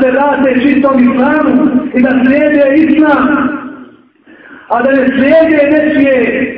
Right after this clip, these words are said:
namjere da im na taj način okrenu novčanike i zadnji dinari njihovih novčanika izvade, a onda to potkrepe kako je to neki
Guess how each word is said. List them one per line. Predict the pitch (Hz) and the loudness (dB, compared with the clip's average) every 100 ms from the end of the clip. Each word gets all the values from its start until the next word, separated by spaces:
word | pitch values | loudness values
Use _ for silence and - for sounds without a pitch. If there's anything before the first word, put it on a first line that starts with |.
| - - | -14 -6
namjere | 226 320 311 302 277 262 | -4 -2 0 0 0 0
da | 262 | 0
im | 262 254 254 - 254 | 0 0 -2 -4 -4
na | 240 240 | -4 -2
taj | 294 269 | 0 0
način | 254 269 269 254 247 - 247 | 0 0 0 0 0 0 0
okrenu | 247 277 269 254 | 0 0 0 0
novčanike | 240 233 233 262 262 247 196 - 254 - | 0 0 0 2 2 0 -2 -4 -8 -8
i | 226 208 - | -6 -4 -4
zadnji | 247 269 269 254 233 - - - - | -4 -2 0 0 0 -2 -6 -8 -6
dinari | 269 262 233 233 240 | 0 0 0 0 0
njihovih | 277 220 226 | 0 0 -2
novčanika | 220 220 247 254 254 - 247 - - - - _ - | -2 -2 0 2 0 -2 -6 -8 -14 -20 -20 _ -2
izvade, | 302 302 285 277 | 2 2 2 2
a | 254 269 | 0 0
onda | 269 262 247 262 | -2 -2 -2 -2
to | 247 233 - - - - - | -2 -2 -6 -8 -14 -12 -2
potkrepe | 294 - 277 254 254 240 | 0 0 0 2 2 0
kako | 247 247 247 | 0 0 0
je | 226 | 0
to | 233 240 | 0 0
neki | 254 262 226 202 - | 0 0 0 -2 -6